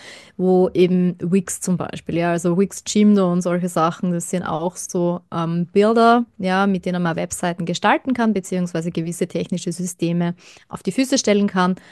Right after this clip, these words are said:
aber manchmal halt nur Teile davon, ja. Und ja, das sind halt so Dinge, ich mag,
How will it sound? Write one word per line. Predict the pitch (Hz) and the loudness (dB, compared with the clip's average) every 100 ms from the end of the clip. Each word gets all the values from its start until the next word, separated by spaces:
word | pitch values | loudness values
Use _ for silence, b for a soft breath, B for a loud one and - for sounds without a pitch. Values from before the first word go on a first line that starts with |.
| B B | B B
aber | 180 180 196 190 190 | 4 4 6 4 2
manchmal | 170 170 185 190 175 | 0 -2 0 -2 0
halt | 170 185 | 0 0
nur | 190 | -2
Teile | - 135 147 165 | -2 -4 0 0
davon, | 165 - - - - _ _ | -2 -6 -14 -14 -16 _ _
ja. | 190 185 208 B B B B B - | -4 -4 -4 B B B B B -6
Und | 180 175 180 185 185 - - _ _ _ | -2 2 2 2 0 -2 -12 _ _ _
ja, | 202 139 - _ - | 2 2 0 _ -2
das | 208 208 | -2 2
sind | 220 226 | 4 6
halt | 208 | 4
so | 202 | 0
Dinge, | 185 220 226 220 - | 2 4 4 2 -2
ich | 180 214 | -2 2
mag, | 208 196 | 2 2